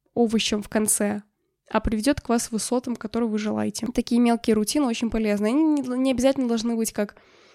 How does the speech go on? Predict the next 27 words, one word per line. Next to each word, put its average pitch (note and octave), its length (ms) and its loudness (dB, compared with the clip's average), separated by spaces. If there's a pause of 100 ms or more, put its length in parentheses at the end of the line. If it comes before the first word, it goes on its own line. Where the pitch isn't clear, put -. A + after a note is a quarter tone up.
(340)
подъем A3+ 380 2
в - 40 -6
шесть B3 300 0
утра, G#3 440 -2
да, A3 180 -2
как - 160 -20
я A3 100 -2
сказала. G#3 420 -4
Просто G#3+ 300 -4
это G#3+ 80 -2
для G#3+ 120 -4
меня A3+ 220 2
эффективно, G#3+ 460 -2
для G3+ 120 -4
кого-то A3 340 -4
это A3+ 100 -4
может A3 240 -4
быть A3 140 -4
неэффективным. G#3+ 840 -4 (560)
Там, G#3+ 380 -10
например, A#3+ 360 -2
я B3 160 2
сейчас - 340 -2
каждый B3+ 280 -2
день A3 80 -4
занимаюсь A3 280 -4
спортом. G#3 520 -6